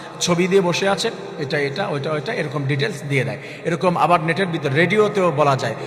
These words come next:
বলা হয় যে কোন মাসে কোন তারিখে জন্ম নিয়েছে, কি বলেছে, হাতের অবস্থা কি দেখে বলে দিতে পারবে, অনেকে হাত দেখায়।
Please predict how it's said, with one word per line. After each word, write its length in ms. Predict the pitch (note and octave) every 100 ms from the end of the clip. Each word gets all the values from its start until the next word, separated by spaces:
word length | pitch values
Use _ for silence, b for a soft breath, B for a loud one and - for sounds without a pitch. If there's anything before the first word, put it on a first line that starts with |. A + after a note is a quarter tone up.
| B C#3+
বলা 180 | D#3
হয় 160 | C#3 C#3
যে 100 | C3+ C3+
কোন 160 | E3 G3+
মাসে 300 | F#3 E3 G3 D#3
কোন 140 | D#3 C#3
তারিখে 240 | F3 G3
জন্ম 280 | D3 C#3+ D#3
নিয়েছে, 360 | D#3+ E3 -
কি 200 | G3+ D3
বলেছে, 380 | C3+ C#3 D3 B3 - B B
হাতের 200 | C3+ E3+
অবস্থা 360 | C#3+ D#3+ - G#3
কি 120 | A3+
দেখে 200 | E3 C#3
বলে 200 | C#3 C#3
দিতে 200 | C#3 D#3+
পারবে, 240 | D#3+ F3+
অনেকে 240 | G#3 D3+ C3
হাত 140 | B2 A#2
দেখায়। 260 | A#2 G#2+